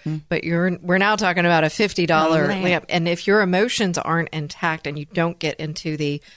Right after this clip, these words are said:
Speaker 2: quote, business of divorce,
Speaker 1: Mm-hmm.
Speaker 2: you are going to have, um,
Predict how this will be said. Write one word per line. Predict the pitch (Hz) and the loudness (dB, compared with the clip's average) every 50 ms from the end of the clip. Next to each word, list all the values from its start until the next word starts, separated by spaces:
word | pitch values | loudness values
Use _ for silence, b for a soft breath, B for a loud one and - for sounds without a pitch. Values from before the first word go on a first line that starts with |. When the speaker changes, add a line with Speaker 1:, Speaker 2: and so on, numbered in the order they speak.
| b b b b b | b b b b b
Speaker 2:
quote, | - 190 175 165 - - 160 | -2 0 0 0 0 -4 -2
business | 151 185 190 202 196 202 190 170 160 - - | 0 2 2 2 2 0 0 0 0 -2 -4
of | - - 156 156 151 143 139 | -4 -4 -2 -2 -2 -4 -6
divorce, | 147 139 139 156 160 160 151 139 135 135 - - | -8 -8 -6 -4 -2 -2 -2 -2 -2 -4 -6 -6
Speaker 1:
Mm-hmm. | 170 160 147 143 156 165 185 | -4 -4 -2 -2 -4 -2 0
Speaker 2:
you | 185 180 170 | 2 2 4
are | 175 175 | 4 2
going | 156 165 160 160 156 156 151 156 | 2 0 -2 -2 -2 -4 -4 -6
to | - - - - 165 151 147 151 | -8 -8 -8 -4 -4 -4 -4 -4
have, | 156 - - 165 156 151 147 147 139 143 - - | -6 -4 -2 -2 0 0 0 -2 -2 -6 -10 -8
um, | - 151 143 135 135 131 135 | -6 -4 -4 -4 -6 -8 -10